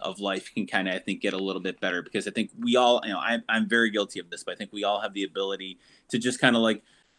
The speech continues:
you know, you have your stuff, you have your, your groceries at home, but then you're like, "Oh, I'm in the mood for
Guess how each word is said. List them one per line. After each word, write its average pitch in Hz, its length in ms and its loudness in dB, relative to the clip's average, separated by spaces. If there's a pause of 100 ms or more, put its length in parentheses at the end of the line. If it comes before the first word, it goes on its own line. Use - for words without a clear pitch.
(920)
you 123 100 -2
know, 98 160 -2
you 107 180 2
have 120 200 6
your 120 80 2
stuff, 104 300 0
you 104 80 2
have 98 100 0
your, 104 120 -2
your 110 200 -2
groceries 113 420 -2
at 110 80 -6
home, 107 160 -6
but 98 120 -12
then 104 100 -6
you're 104 100 -8
like, 98 240 -10
"Oh, 147 140 -2
I'm 143 180 -2
in 175 100 -6
the 151 60 -2
mood 123 220 -2
for 107 340 -2